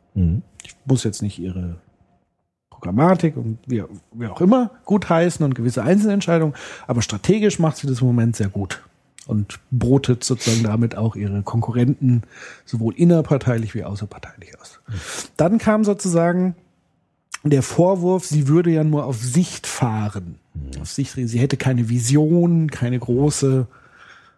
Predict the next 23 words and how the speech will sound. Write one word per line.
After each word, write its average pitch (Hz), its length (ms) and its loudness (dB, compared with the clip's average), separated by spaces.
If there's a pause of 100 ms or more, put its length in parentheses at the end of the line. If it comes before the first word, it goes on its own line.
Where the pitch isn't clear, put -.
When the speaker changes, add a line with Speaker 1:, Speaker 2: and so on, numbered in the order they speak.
(400)
Speaker 2:
und 147 200 2
so 135 120 2
weiter 120 240 0
und 110 120 -2
so 120 80 0
fort. 139 520 -2 (540)
Und 143 100 4
dann 147 140 4
habe 160 140 2
ich 170 80 -4
mir 180 100 6
so 160 80 0
die 147 80 0
Frage 147 240 0
gestellt, 143 440 0 (1080)
sind 123 300 -2
wir 156 100 4
nicht 151 240 -2
aus - 220 -6 (880)
der 127 160 2
Nummer 143 300 2
eigentlich 117 500 -4
raus? - 440 -2